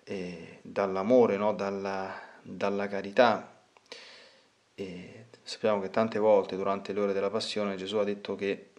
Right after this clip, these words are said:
tutte le sofferenze che ha vissuto, sia quelle esteriori,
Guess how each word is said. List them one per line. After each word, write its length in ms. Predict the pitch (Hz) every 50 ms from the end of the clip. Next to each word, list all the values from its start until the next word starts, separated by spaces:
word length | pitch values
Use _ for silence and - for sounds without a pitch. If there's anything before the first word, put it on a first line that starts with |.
| - _ _ _ _ _ -
tutte 340 | - 135 127 127 - 135
le 120 | 120 113 113
sofferenze 640 | 104 107 101 - - 107 107 110 110 107 - 104 101
che 60 | 101
ha 40 | 101
vissuto, 400 | 104 101 - - 107 - - - -
sia 260 | - - - 117 127
quelle 200 | 127 135 123 117
esteriori, 460 | 113 - - 101 101 101 90 - -